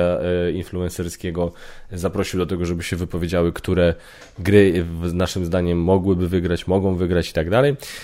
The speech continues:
Więc, y, tam możecie na kanale to znaleźć. Ja natomiast teraz się wypowiem już o samej, samych zwycięzcach.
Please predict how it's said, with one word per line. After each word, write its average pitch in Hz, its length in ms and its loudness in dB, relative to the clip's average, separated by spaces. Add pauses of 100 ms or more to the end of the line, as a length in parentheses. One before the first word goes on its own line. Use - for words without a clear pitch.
(160)
Więc, 113 360 0
y, 117 140 4
tam 131 200 2
możecie 117 280 2
na 107 100 4
kanale 101 320 4
to 85 140 -4
znaleźć. 117 380 2
Ja 139 80 -2
natomiast 135 320 2
teraz 117 220 2
się 104 100 -6
wypowiem 98 340 0
już 104 120 -2
o 123 40 -2
samej, 104 640 0 (160)
samych 98 680 0
zwycięzcach. 98 840 -4